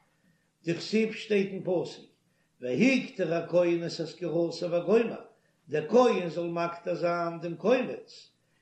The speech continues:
כתוב, נאך דעם שטייט, והמסרת מן המנחה, ליהרן עלבונה. וואס בלייבט איבער פון דער מנחה, דאס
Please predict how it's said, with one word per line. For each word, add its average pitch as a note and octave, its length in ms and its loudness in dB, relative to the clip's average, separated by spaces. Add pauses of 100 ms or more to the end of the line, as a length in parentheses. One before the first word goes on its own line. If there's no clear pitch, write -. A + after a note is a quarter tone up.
(140)
כתוב, G#3+ 520 -2 (220)
נאך E3 300 -4
דעם F#3 160 -6
שטייט, A3 500 0 (560)
והמסרת D3 760 0 (160)
מן D3 120 -8
המנחה, F#3 540 -2 (880)
ליהרן E3+ 840 2
עלבונה. C#3 500 -4 (760)
וואס A#2+ 180 -14
בלייבט E3+ 440 0
איבער E3 300 0
פון F3 120 -10
דער G3 140 0
מנחה, G#3 480 0 (520)
דאס B3 640 2